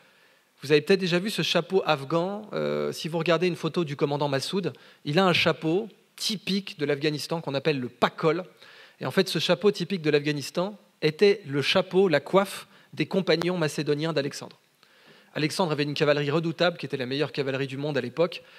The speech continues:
et les compagnons macédoniens de cette cavalerie portaient une sorte de béret, et d'ailleurs, c'est l'ancêtre authentique du béret. Et ce béret, il l'appelait pas pakol, je sais pas comment il l'appelait chez les Macédoniens,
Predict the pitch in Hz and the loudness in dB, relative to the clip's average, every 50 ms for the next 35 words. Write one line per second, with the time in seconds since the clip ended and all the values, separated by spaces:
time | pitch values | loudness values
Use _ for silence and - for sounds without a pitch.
0 | - - _ - - 147 147 143 - 185 190 - 190 170 175 170 165 156 147 - | -20 -20 _ -6 -4 -2 -2 -2 -2 -2 0 2 2 2 2 0 -2 -2 -4 -2
1 | 156 135 147 147 156 151 147 - 139 - - 147 135 135 135 175 190 - 165 - | -2 -2 -2 0 -2 -2 -4 -4 -6 -4 -2 0 0 0 0 0 0 -2 -2 0
2 | - 190 170 151 - - 170 147 139 160 147 143 175 165 147 160 196 - - - | 2 2 2 2 0 -2 -2 -2 -2 -4 -2 0 0 2 2 0 -2 -4 -2 4
3 | 190 208 226 226 226 226 226 214 226 220 233 220 - - - 233 277 285 254 202 | 4 4 6 6 4 4 4 4 4 2 2 0 -6 -2 2 2 2 2 2 -2
4 | 151 - - - 214 - - - _ _ _ _ _ _ _ - 240 277 302 285 | -2 -4 -4 -6 -6 -6 -10 -20 _ _ _ _ _ _ _ 6 8 8 8 6
5 | - 220 202 - - 196 202 196 - - - 156 147 131 190 170 170 135 131 165 | 2 -6 -6 -6 -6 -8 -8 -8 -10 -16 -14 -8 -4 0 2 2 2 2 2 0
6 | - - - _ _ _ - - - - - - - - 147 - - 196 180 156 | -4 -6 -18 _ _ _ -20 -20 -20 -20 -20 -16 -12 -10 -6 -2 2 2 4 8
7 | 190 185 170 170 175 208 254 269 - - - - - - _ _ _ - 131 - | 8 8 8 8 6 4 2 0 -8 -16 -20 -20 -20 -20 _ _ _ -20 -20 -16
8 | - 131 160 160 156 147 160 160 - 190 175 - 160 147 - - 147 160 156 - | -12 -4 0 0 0 2 0 0 2 2 2 2 2 0 2 0 0 0 0 -4
9 | - 143 - 156 - 147 135 139 139 131 139 135 - 147 151 147 - 143 131 131 | -6 -4 -4 -2 -2 -2 -2 -2 -2 0 -2 0 2 2 2 2 2 -2 -2 -2
10 | 131 135 - - 135 135 123 123 123 147 202 | -4 -4 -4 -2 -4 -4 -4 -6 -8 -10 -12